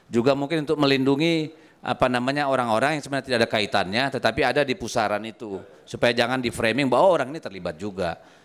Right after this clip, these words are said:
Jadi memang harus terbuka, tetapi ada bagian-bagian nanti yang harus tertutup, ya. Nah, ya, kalau yang kedua, apakah ini berpanjang lebar? Tadi saya udah sampaikan. Kalau ini untuk kepentingan bersama,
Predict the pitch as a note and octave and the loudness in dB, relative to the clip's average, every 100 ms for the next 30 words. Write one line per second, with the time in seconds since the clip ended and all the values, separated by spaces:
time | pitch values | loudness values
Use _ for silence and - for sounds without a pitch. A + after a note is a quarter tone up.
0 | _ G#2+ C#3 D3+ E3 D3 D3 C#3+ A#2+ G2 | _ 0 2 2 2 0 -2 -2 -8 -10
1 | F#2+ C3+ B2+ C#3 - D3+ F3+ E3+ F#2 - | 0 0 0 -4 -2 -2 0 -4 -4 -8
2 | _ _ _ _ - A2 D3 C3 A#2+ B2 | _ _ _ _ -4 2 2 2 0 -2
3 | A2+ G#2 A#2 A#2 B2 G#2+ - G2 - F#2+ | -4 -4 -2 0 2 0 -4 -8 -6 -6
4 | G2+ - _ - G2 F#2+ - - - - | -8 -10 _ -10 -6 -6 -8 -20 -20 -6
5 | G2+ A2+ A#2+ D3 C#3+ D3 D3+ C#3+ D3 F#3 | -2 0 -2 0 2 4 2 0 0 2
6 | A#3 D#3+ C3+ D3 D3+ C#3 C3 B2+ C3 B2 | 4 4 0 -2 0 0 2 2 2 2
7 | B2 C3+ F3+ D#3 A#2 C#3 F3+ F#3+ A#2+ A2+ | 0 2 0 2 0 0 0 0 0 -2
8 | A2 D3 A2+ G2 G#2+ _ _ _ - B2+ | 0 -2 -2 -6 -10 _ _ _ 0 2
9 | D#3+ G#3 G3 E3 D3+ C#3 C3+ A#2+ A2 D#3 | 4 2 0 0 0 0 0 0 -2 0
10 | F3 F3 C3+ A2+ | 0 -2 -8 -10